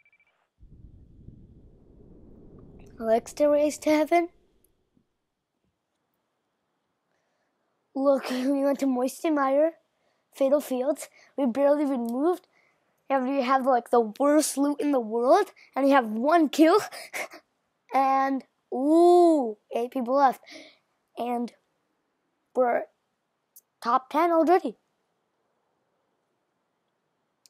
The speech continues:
When it says I'm eliminated with a rifle, I'm pretty sure that's a Scar.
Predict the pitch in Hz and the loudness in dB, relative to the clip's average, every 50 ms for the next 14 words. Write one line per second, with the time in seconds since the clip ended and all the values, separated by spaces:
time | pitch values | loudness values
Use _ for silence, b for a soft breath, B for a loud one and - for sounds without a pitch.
0 | _ _ _ _ _ _ _ - 247 285 320 370 370 - 381 370 339 269 269 254 | _ _ _ _ _ _ _ -4 -2 0 0 -2 0 0 0 0 0 0 -2 -4
1 | 233 220 214 226 - 226 254 269 277 269 277 277 269 254 247 247 226 - 247 226 | -6 -8 -10 -4 -2 -2 0 0 0 0 0 0 0 -2 -2 -4 -4 -6 -4 0
2 | 277 311 330 - 339 349 330 294 254 - 330 339 330 - - 320 254 277 262 - | 2 2 2 4 4 4 4 4 2 0 0 0 0 0 0 0 0 0 -2 -4
3 | 233 196 - - - 294 285 285 285 285 285 294 302 | -8 -12 -12 -8 -4 -2 0 2 2 2 0 -2 -6